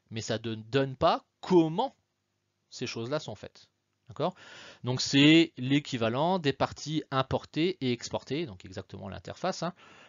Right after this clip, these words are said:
euh, qu'on a écrit tout à l'heure. Alors, un tout petit problème, mais qui est vraiment dû à, au langage lui-même, hein, à la syntaxe C plus plus, c'est que ce fichier-là va aussi, aussi contenir,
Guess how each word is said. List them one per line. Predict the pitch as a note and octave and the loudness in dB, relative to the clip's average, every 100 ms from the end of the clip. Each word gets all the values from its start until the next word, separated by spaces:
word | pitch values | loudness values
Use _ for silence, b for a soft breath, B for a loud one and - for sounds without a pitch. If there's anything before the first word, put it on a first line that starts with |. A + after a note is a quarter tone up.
| - | -8
euh, | A2 G#2+ - | -4 -4 -4
qu'on | C3+ C3 | -4 0
a | A#2 | 0
écrit | - - | 0 -6
tout | C#3 | -6
à | F#2 | -8
l'heure. | - - _ _ b b b b b b b b - | -10 -20 _ _ b b b b b b b b -6
Alors, | A2 - - | -4 -4 4
un | D3 | 4
tout | - G#3 | 4 0
petit | F#3 G3 F3+ | 2 0 0
problème, | E3 E3+ D#3+ F#3 F#3+ | -2 2 6 6 6
mais | C3+ | 0
qui | C#3 | -2
est | |
vraiment | B2 D3 D3+ | -2 -2 -2
dû | D3 D3+ F3+ F#3 - - - | -4 -4 -6 -6 -8 -12 -4
à, | B2 A#2+ A#2 B2 | 0 2 0 0
au | B2+ | 0
langage | C#3 E3 D#3+ D#3+ B2 A2+ - - | 2 2 4 2 2 -4 -8 -10
lui-même, | B2 B2+ C#3+ B2 | -6 0 0 0
hein, | A#2+ | -2
à | A#2 | -2
la | A#2+ | 0
syntaxe | - D3+ - D#3 - - - _ | -2 -2 -6 -8 -6 -6 -10 _
C | - B2+ | -6 -6
plus | B2+ B2 | -4 -8
plus, | - G3+ - G2+ b b b b b | -6 -8 -8 -12 b b b b b
c'est | - - D3 | -8 0 0
que | - F3+ F#3 - | 6 8 6 4
ce | - - | -6 -6
fichier-là | C#3+ D3 - C#3+ D#3 D#3+ | -4 -2 -2 2 4 4
va | C3 - | 2 2
aussi, | F#3 F#3+ - F#3+ E3+ - | -2 0 -2 -4 -4 -2
aussi | - - F3+ | -4 -4 -8
contenir, | - D#3 D3+ C#3+ E3+ - | -4 -4 -4 -2 -4 -4